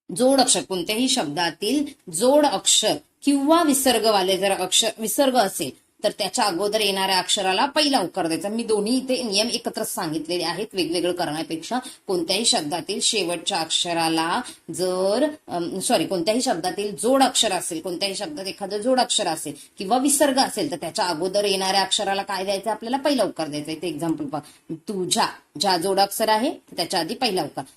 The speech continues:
तुम्ही, जोडाक्षर, पहिला उकार. पुस्तक, जोडाक्षर, स्त, जोडाक्षर. पहिला उकार. दुःख, विसर्ग आला, त्याच्या अगोदरच्या अक्षराला पहिला उकार. सुस्थिती, स्थि, जोड श-, जोड अक्षर आलं, त्याच्या अगोदरच्या अक्षराला पहिला उकार. कुस्ती, स्ति,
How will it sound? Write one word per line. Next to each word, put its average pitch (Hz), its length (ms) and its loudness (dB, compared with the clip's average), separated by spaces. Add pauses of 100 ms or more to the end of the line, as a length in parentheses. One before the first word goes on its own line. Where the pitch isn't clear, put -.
(160)
तुम्ही, 185 560 0
जोडाक्षर, 185 460 2
पहिला 262 320 0
उकार. 147 220 -8 (260)
पुस्तक, - 840 0
जोडाक्षर, 185 520 0
स्त, - 240 0 (360)
जोडाक्षर. 208 400 0 (340)
पहिला 247 220 4
उकार. 143 220 -6
दुःख, 196 600 -4 (260)
विसर्ग 180 320 0
आला, 233 280 4 (200)
त्याच्या 202 200 -2
अगोदरच्या 185 480 0
अक्षराला 185 460 0
पहिला 269 260 4
उकार. 165 200 -4 (240)
सुस्थिती, 262 1200 0
स्थि, - 380 0 (920)
जोड 220 160 4
श-, 196 180 -2
जोड 214 160 2
अक्षर 196 260 2
आलं, 143 200 -2
त्याच्या 175 260 -4
अगोदरच्या 175 360 -2
अक्षराला 214 340 -2
पहिला 302 280 4
उकार. 156 180 -2 (240)
कुस्ती, 254 680 2
स्ति, - 360 4